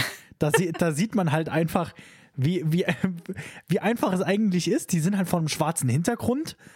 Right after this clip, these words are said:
Speaker 1: Und es ist, ich bin mir ziemlich sicher, dass da einer einen kompletten schwarzen Einteiler anhatte.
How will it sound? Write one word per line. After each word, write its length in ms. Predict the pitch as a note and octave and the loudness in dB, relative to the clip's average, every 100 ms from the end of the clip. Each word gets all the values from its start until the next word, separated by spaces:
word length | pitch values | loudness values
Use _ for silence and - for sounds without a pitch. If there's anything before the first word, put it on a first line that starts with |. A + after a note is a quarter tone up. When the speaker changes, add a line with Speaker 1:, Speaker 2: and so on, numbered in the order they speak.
| - _ _ | -20 _ _
Speaker 1:
Und 340 | G3+ G3+ G3+ - - | 0 0 0 -6 -4
es 180 | F3+ E3+ | -2 0
ist, 200 | G#3 F3 | -2 0
ich 160 | F3 | 0
bin 120 | G#3+ | 0
mir 140 | B3 F3+ | 0 0
ziemlich 360 | - C4 A3 - | 0 0 -2 0
sicher, 280 | G#3+ - | 0 0
dass 200 | G3+ F#3 - | 0 -2 0
da 240 | F3 - | -2 -2
einer 320 | D#3+ F#3+ A#3 A3 | 0 2 2 0
einen 160 | E3+ | 0
kompletten 460 | E3 D#3+ E3 F3 F#3+ | 0 0 0 0 -2
schwarzen 580 | - D#3 D#3+ - - D#3 | 0 0 0 0 -2 0
Einteiler 560 | D3+ G3 - G#3+ G3+ | 0 0 0 0 0
anhatte. 500 | F#3 G#3 G#3+ - C#4 | 0 0 0 -2 -4